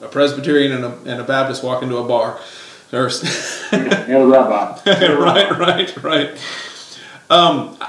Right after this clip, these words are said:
Speaker 1: I love that you, um, have a heart for you, for men.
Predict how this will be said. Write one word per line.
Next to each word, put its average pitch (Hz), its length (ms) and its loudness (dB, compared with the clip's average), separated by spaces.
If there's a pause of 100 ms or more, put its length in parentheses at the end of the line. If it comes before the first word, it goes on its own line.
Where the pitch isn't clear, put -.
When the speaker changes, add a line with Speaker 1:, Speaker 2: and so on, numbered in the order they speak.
(160)
Speaker 1:
I 147 220 2
love 190 560 4
that 165 180 -2
you, 160 720 0 (640)
um, 127 340 2
have 143 260 2
a 127 80 2
heart 131 380 4
for 120 540 -4
you, 127 300 -4
for - 340 -10
men. 123 440 -2